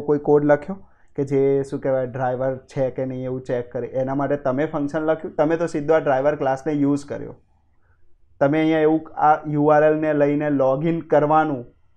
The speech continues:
યુઝરનેમ સાચો છે, પાસવર્ડ છે, સાચો હોય તો અંદર જાય, હરે હરે સુધી પહોંચે, એવો કોડ તમે લખ્યો? નથી લખ્યો. એ આ બધું આ ક્લ-, આ લાઇબ્રેરીમાં લખેલો છે બધો. com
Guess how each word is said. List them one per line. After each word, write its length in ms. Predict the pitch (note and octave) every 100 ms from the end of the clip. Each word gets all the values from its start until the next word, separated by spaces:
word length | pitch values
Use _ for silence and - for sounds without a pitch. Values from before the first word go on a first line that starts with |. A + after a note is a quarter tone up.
| _ _ - C#3 D3+
યુઝરનેમ 460 | D3+ C#3 D3+ D3+ D3
સાચો 280 | D3+ C#3+ D3+ C#3+
છે, 140 | D3+ D3
પાસવર્ડ 420 | C#3+ C#3 D3+ D3 D3+
છે, 100 | D3
સાચો 280 | D3 C#3 D#3+ C#3
હોય 240 | C#3 D3 D3
તો 60 | D3
અંદર 260 | D3 D3+ C#3+ C#3+
જાય, 240 | C#3+ C#3+
હરે 180 | C#3+ D3 D3
હરે 180 | D3 D3
સુધી 220 | D3+ D3 D3
પહોંચે, 200 | C#3 C#3 D3
એવો 140 | D3 C#3+
કોડ 220 | D3 C#3+ D3
તમે 260 | B2+ D#3 F3
લખ્યો? 320 | E3+ F#3+ F#3+ - _ _
નથી 300 | C#3+ C#3+ C#3+ A2+
લખ્યો. 240 | A2+ - _ - - C#3+
એ 40 |
આ 40 | C#3+
બધું 260 | C#3 C3+ D3 C#3+
આ 20 | C#3+
ક્લ-, 160 | C#3+ -
આ 60 | C#3+
લાઇબ્રેરીમાં 640 | C#3 C3 C3 C3 C3 B2+ A#2+
લખેલો 320 | A#2 - B2 -
છે 120 | -
બધો. 180 | F3+ D#3+ - _ _ _ _ _ _ _ _ _ -
com 360 | C#3+ D3+ E3+